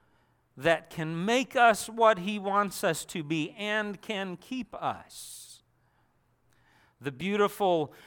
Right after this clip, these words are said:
uh, doxology that we find recorded at the end of the book of Jude says this, "Now unto Him that is able to keep you from falling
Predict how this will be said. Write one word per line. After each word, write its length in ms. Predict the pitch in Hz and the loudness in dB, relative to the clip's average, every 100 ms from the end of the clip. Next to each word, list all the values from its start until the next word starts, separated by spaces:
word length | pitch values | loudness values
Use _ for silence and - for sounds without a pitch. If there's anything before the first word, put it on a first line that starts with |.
| - | -18
uh, 360 | - 147 139 147 | -2 4 4 2
doxology 1000 | 151 175 170 - 196 196 202 165 143 160 | 6 6 6 6 8 8 8 2 -2 0
that 220 | 156 160 | 2 2
we 160 | 165 - | -2 -4
find 440 | - 190 185 185 151 | 2 2 4 0 -4
recorded 560 | 165 - 202 196 180 | -6 0 4 4 6
at 180 | 160 156 | 4 2
the 240 | 175 185 | -4 -2
end 260 | 190 196 180 | 0 0 2
of 200 | 160 139 | 0 0
the 80 | 156 | 0
book 260 | 185 185 | 0 0
of 200 | 175 151 | -2 -4
Jude 560 | 139 143 190 196 151 123 | -6 -4 -2 -2 -4 -8
says 400 | - 185 165 151 | 0 4 4 2
this, 340 | 185 180 - | 2 2 0
"Now 540 | 170 214 233 254 254 254 | -4 2 6 6 6 4
unto 320 | 247 233 196 | 0 -2 -4
Him 460 | 202 196 220 214 208 - - | -4 -2 -2 -2 -4 -12 -16
that 180 | 165 190 | 2 4
is 180 | 185 165 | 4 4
able 460 | 190 226 220 220 214 | 6 6 4 4 2
to 160 | - | 0
keep 540 | 175 - - 269 247 269 | -4 -4 -2 -2 -2 -4
you 220 | 269 254 | -4 -4
from 320 | - 254 233 | 0 0 0
falling 840 | - - 202 202 196 180 143 123 | -6 -2 6 8 8 6 0 -4